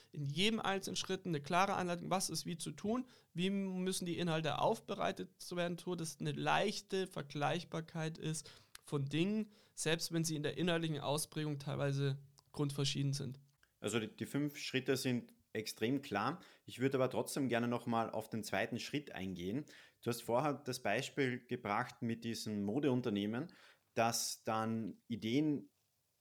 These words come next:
Speaker 2: integriert hat von einem Navigationssystem. Jetzt wäre da mal spannend, wie kommt man denn auf genau solche Ideen? Weil wenn ich jetzt sag, gut, ich hab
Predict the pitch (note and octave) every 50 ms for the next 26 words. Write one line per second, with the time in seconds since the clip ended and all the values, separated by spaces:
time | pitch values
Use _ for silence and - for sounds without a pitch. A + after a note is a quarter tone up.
0 | _ _ - C3 B2+ B2 B2+ B2 - F#2+ A#2+ C#3 D3+ D3 - B2+ B2+ C3 C3 -
1 | - - - A#2 A2+ A2+ A2+ A#2 A2+ - G#2+ A2 A2+ A2 A2 A2 G#2+ A2 G#2 A2+
2 | G#2+ G#2+ - - G#2 A#2 D3+ D#3 - - G#2+ G2+ - - - G2 G2+ A2 C3 C3+
3 | - - - _ _ - A#2 G#2+ - - C3 - G#2 G2+ B2 D3 D#3 - - -
4 | A2 A2 C3 C#3 C3+ C3+ - - - G#2 A2 B2+ B2+ - - - C3+ F#3+ G3+ -
5 | - C#3 C#3+ C3 A#2 A2 A2 A#2+ B2+ B2 - - - - A2+ C#3 D3 - - -
6 | - A2+ G#2+ G#2+ G2+ A2 C3 C#3 A2+ - - - - - - A#2+ B2 B2 B2 A#2+
7 | A2+ G#2 F2+ - A2+ B2+ B2+ G2+ F2 - - - - - - G2+ G#2 G2+ G#2+ A2
8 | A2+ - - G#2 G#2+ A#2 B2 B2 - C#3 - - B2+ A#2+ - - - E3 F#3 F#3
9 | - - - - A#2+ A#2 A#2 - - _